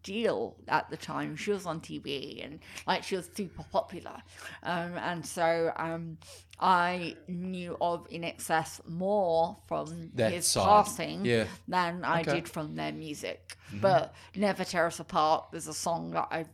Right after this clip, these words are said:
Speaker 1: just, I've inherently known 'cause it came out in eighty-seven. I was two. So it's obviously been radio played,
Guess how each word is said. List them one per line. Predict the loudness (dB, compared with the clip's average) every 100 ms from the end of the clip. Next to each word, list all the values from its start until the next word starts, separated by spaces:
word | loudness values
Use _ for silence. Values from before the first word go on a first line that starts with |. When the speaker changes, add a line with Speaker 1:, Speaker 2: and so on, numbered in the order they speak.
| -18 -20 -4
Speaker 1:
just, | -4 -2 -8 -18 -18 -12 0
I've | 0
inherently | 0 0 2 2 -2 -8
known | -6 -6 -6
'cause | -8 -8
it | -6
came | -4 -2 0
out | 0 0 -4
in | -4
eighty-seven. | -4 -4 -6 -4 -2 -2 -4 -8 -10 6
I | 8
was | 8 2 -4 -8
two. | -4 -2 0 -2 -6 -18 -20 -20 -18 -10 -8
So | -2 8 10 12 10 4 0 2
it's | 2 4 4
obviously | 4 4 -2 -2 -4 -2
been | -4 -4 -4
radio | 0 2 2 0 0 -2
played, | 0 2 2 0 -2